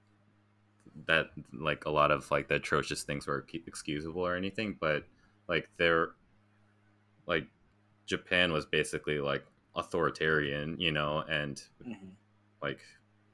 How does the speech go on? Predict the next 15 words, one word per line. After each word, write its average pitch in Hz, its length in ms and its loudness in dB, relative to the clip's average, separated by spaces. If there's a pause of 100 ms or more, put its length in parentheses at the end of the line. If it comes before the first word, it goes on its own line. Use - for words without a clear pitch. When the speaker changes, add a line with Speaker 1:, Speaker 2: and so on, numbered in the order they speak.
(540)
Speaker 1:
decided 76 580 -2
to 76 160 -4
just, - 240 -4
like, 73 340 -4 (480)
be 80 200 -2
super, 76 500 -4
like, 71 180 -6
greedy 76 380 -2
and 71 140 -4
power 78 320 2
hungry. 71 540 -6 (340)
And 73 380 -2
Speaker 2:
Mm-hmm. - 120 -20
Speaker 1:
I 82 100 2
think 92 280 -2